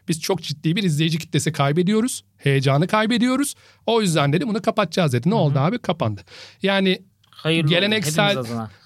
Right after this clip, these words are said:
Speaker 1: Teşekkür ediyoruz. Ee,
Speaker 2: Evet.
Speaker 1: biliyorsun. Yani Wimbledon'da, Wimbledon'da en azından Federer'in son yıllarını kapalı sahada izleyebildik çok şükür.
Speaker 2: Evet, evet.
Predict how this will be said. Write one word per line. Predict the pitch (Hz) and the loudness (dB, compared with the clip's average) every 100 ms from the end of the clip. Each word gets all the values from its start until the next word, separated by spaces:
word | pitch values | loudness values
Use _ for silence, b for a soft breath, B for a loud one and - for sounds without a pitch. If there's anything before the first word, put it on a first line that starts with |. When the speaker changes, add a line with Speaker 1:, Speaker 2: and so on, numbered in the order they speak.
| - | -6
Speaker 1:
Teşekkür | 151 151 143 | -4 -2 -2
ediyoruz. | 135 117 113 - - - | -2 -2 -8 -12 -16 -6
Ee, | 147 | -4
Speaker 2:
Evet. | 135 143 165 160 | -2 -2 -4 -2
Speaker 1:
biliyorsun. | 143 131 - 214 226 | 0 0 -2 -6 -2
Yani | 156 139 | -2 2
Wimbledon'da, | 175 175 165 160 170 160 | 2 2 4 4 4 2
Wimbledon'da | 165 170 165 151 151 | 2 2 4 4 4
en | |
azından | 151 143 147 147 | 2 2 2 2
Federer'in | 165 156 151 | 2 2 2
son | 143 165 | 0 0
yıllarını | 151 135 123 120 226 - b b b b - | 2 0 0 0 -2 -4 b b b b -4
kapalı | 170 160 151 175 | 0 2 2 0
sahada | - 139 160 | 0 0 2
izleyebildik | 190 156 160 156 147 | 2 2 2 0 -2
çok | - 120 | -4 -6
şükür. | - - | -6 -4
Speaker 2:
Evet, | 123 - | -4 -6
evet. | 123 | -12